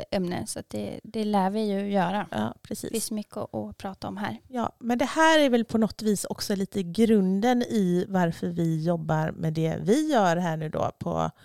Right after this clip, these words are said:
Speaker 2: med den här podden och med våra andra sociala kanaler och vad vi vill sprida för någonting här i livet. Det är klart att vi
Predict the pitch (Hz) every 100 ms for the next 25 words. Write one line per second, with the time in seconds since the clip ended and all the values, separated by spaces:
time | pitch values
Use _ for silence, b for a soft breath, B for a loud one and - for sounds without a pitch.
0 | B B B B B - 165 160 - 190
1 | 185 220 220 196 180 165 170 - 190 170
2 | 165 165 - - 92 - - 175 165 -
3 | 165 110 - 95 170 170 165 180 262 -
4 | - 302 254 175 165 - 175 160 170 170
5 | 185 165 196 - 123 - - 185 165 -
6 | 156 - - 233 220 - 185 - 190 165
7 | 165 151 151